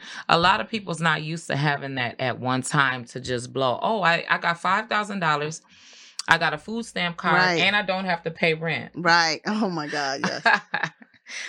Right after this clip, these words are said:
Speaker 1: So what, what do you feel that, you know, what, what steps is America giving the next person the opportunity to come up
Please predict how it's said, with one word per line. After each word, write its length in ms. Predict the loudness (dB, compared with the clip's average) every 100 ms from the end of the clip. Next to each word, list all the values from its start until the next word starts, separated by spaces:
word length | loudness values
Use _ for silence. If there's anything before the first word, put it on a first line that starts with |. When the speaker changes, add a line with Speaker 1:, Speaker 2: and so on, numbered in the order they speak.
| -6
Speaker 1:
So 560 | 2 4 4 2 -4
what, 420 | -6 2 2 2 -6
what 460 | -2 0 -2 -4 _ _ _ _ _ _ -8
do 100 | -2
you 340 | 0 -2 -6 -8
feel 420 | -6 -4 -2 -4
that, 320 | -4 -4 -6 _ _ -6
you 140 | -2
know, 320 | 0 -2 -4
what, 300 | 0 0 0
what 360 | 2 2 2 -2 -6
steps 500 | -2 2 2 0 -8 _ 0
is 420 | 2 2 0 -8 -2
America 560 | 0 2 2 2 0 -4
giving 380 | -2 -2 -2 0
the 80 | 0
next 320 | 0 -2 -4
person 400 | -2 -2 -2 -2
the 120 | 2
opportunity 800 | 0 0 -8 -4 -2 0 -2 -4 -10 -14 -6
to 140 | -4
come 300 | 0 2 2
up 280 | 0 -2